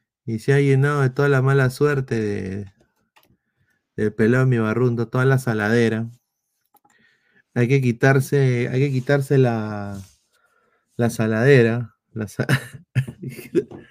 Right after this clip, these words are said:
que quitarse la saladera. Ahí está. Dice, a ver, eh, eso ya sabe hasta mi perro, dice, ya, un saludo.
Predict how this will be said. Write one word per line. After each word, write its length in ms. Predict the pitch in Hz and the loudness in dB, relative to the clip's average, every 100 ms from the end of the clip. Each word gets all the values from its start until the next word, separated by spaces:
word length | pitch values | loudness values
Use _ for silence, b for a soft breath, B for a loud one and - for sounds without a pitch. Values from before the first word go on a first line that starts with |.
| B B B B B | B B B B B
que 120 | - 123 | -6 -4
quitarse 420 | 117 139 135 139 | 0 2 2 2
la 120 | 135 | 0
saladera. 680 | 131 113 107 117 117 107 113 113 - | 0 -2 0 0 0 -2 -8 -14 -14
Ahí 160 | 113 101 | -10 -10
está. 320 | - 110 98 _ _ B B B B B _ | -8 -8 -8 _ _ B B B B B _
Dice, 380 | - 131 147 - | -8 -4 -4 -2
a 80 | 131 | 0
ver, 240 | 139 143 | 4 4
eh, 340 | 131 127 127 131 | 4 4 2 0
eso 200 | 143 160 | -2 0
ya 160 | 156 147 | 0 0
sabe 280 | 151 156 | -2 -2
hasta 220 | 160 - 135 | -2 -2 -4
mi 160 | 117 | -4
perro, 540 | 113 - 160 139 123 127 | -2 2 4 4 2 0
dice, 440 | 139 131 - 113 | 0 -2 -6 -4
ya, 480 | 117 127 139 143 139 | -2 0 0 -2 -6
un 160 | 139 127 | -8 -8
saludo. 720 | - 127 127 139 143 143 143 | -4 -2 0 2 2 0 -4